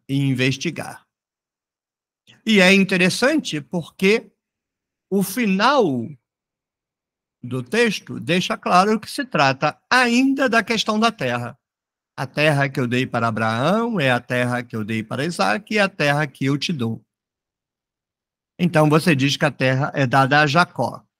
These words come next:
Jacó você diz que é Israel. E você mesmo está se chamando pelo nome de Israel. É muito conveniente, não é?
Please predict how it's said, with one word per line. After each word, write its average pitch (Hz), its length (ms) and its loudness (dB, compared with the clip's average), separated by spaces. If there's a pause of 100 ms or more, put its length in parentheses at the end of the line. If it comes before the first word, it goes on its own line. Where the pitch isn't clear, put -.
(680)
Jacó 143 380 2
você 160 320 0
diz 143 220 -2
que - 100 -4
é 160 80 2
Israel. 160 640 0 (340)
E 147 100 0
você 156 340 0
mesmo 175 340 -2
está 143 260 -4
se 262 220 -2
chamando 160 540 0
pelo 160 260 -2
nome 131 320 0
de 135 380 -4
Israel. 143 640 0 (180)
É - 100 2
muito 113 360 -2
conveniente, 156 800 0
não 123 180 -2
é? 226 180 -2